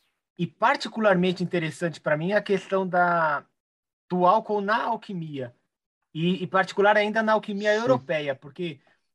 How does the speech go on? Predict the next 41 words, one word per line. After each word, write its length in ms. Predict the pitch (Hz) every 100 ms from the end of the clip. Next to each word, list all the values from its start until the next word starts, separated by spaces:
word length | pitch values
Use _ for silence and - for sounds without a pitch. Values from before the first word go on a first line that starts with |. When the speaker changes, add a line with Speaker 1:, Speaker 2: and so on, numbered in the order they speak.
| _ -
Speaker 1:
tem 100 | 180
muito 200 | 254 254
a 40 |
ver 100 | 220
com 80 | 214
aquilo 220 | 196 196
que 100 | 180
Paracelso 520 | 180 175 170 170 160
falava, 400 | - 156 156 175
de 100 | 165
que 280 | 165 175 151 - - - _
a 180 | 151 165
natureza 520 | 165 175 175 202 202
chega 240 | 208 190
até 140 | 185 190
um 60 |
certo 260 | 180 180 175
ponto, 480 | - 170 208 - 285 _ _ _ _
e 60 | 180
a 60 | 180
partir 320 | 202 - 233
daí 200 | 214 220
ela 140 | 233
pode 260 | 226 220 190
ser 120 | 226
aprimorada. 880 | 214 254 262 262 202 160 135 127 -
E 120 | 196
o 60 | 220
destilado 500 | 196 220 247 240 262
é 40 |
justamente 520 | 247 262 302 302 - 247
isso, 200 | 185 151
né? 200 | 185 185
É 80 | 170
você 180 | 170 180
pegar 260 | 175 175
o 80 | 208
fermentado 580 | 202 190 175 175 180 220
e 40 |
melhorar 600 | 226 254 277 233 208 160
ele. 260 | 143 120